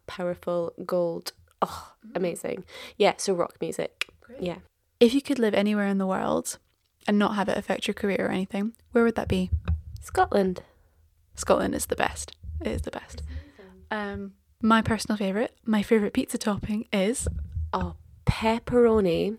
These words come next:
Speaker 1: and mushroom with a cheesy stuffed crust and a garlic dip.
Speaker 2: Everything apart from the mushroom spoke to me there.
Speaker 1: On cheese, extra cheese.
Speaker 2: Always extra cheese. My guilty pleasure is,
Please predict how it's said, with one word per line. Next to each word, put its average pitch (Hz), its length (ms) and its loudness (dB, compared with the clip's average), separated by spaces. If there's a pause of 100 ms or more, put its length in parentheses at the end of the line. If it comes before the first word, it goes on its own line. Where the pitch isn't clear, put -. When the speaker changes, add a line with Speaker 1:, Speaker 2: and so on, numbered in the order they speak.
(400)
Speaker 1:
and 233 280 0
mushroom 233 640 -2 (1300)
with - 160 -4
a - 60 -4
cheesy 190 760 -4
stuffed - 520 -4
crust - 560 -2
and 185 100 -2
a 175 60 -2
garlic 180 680 -2
dip. - 320 -6 (380)
Speaker 2:
Everything 214 520 0
apart 196 280 -2
from - 100 -6
the 190 60 0
mushroom 185 320 -2
spoke - 260 -6
to 233 80 -4
me 214 80 -2
there. 190 240 -6 (260)
Speaker 1:
On 220 160 -14
cheese, 190 480 -4
extra 214 300 -6
cheese. 185 540 -6 (320)
Speaker 2:
Always 190 280 0
extra - 280 -10
cheese. 233 340 -10 (1200)
My 214 140 2
guilty 214 400 0
pleasure 208 580 0
is, 190 320 -4